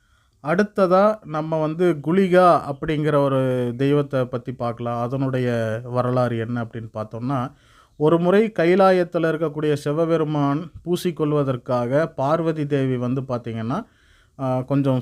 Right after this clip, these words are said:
சாம்பலெல்லாம் சேகரிச்சு அவருக்கு கொண்டு வந்து கொடுக்கறதாகவும், அந்த சாம்பலை பூசும்போது அதிலிருந்து எடுத்த ஒரு சிறு கல்லு, அந்த கல்லை வந்து ஒரு இடத்துல தூக்கி போட்டதாகவும், அந்த கைலாயத்துல சிவபெருமான் கைப்பட்டு அந்த கல் வந்து பார்த்தீங்கன்னா, ஒரு பூதகணமாக உருவெடுத்ததாகவும்,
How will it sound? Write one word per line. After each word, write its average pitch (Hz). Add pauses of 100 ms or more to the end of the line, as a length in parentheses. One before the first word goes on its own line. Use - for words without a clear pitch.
சாம்பலெல்லாம் 147
சேகரிச்சு 135
அவருக்கு 123
கொண்டு 127
வந்து 131
கொடுக்கறதாகவும், 120 (400)
அந்த 143 (100)
சாம்பலை 180
பூசும்போது 160
அதிலிருந்து 156
எடுத்த 143
ஒரு 139
சிறு 160
கல்லு, 143 (380)
அந்த 147
கல்லை 175
வந்து 170
ஒரு 143
இடத்துல 156
தூக்கி 151
போட்டதாகவும், 131
அந்த 139 (240)
கைலாயத்துல 165
சிவபெருமான் 165
கைப்பட்டு 151 (400)
அந்த 143
கல் 170
வந்து 160
பார்த்தீங்கன்னா, 143
ஒரு 175
பூதகணமாக 147
உருவெடுத்ததாகவும், 131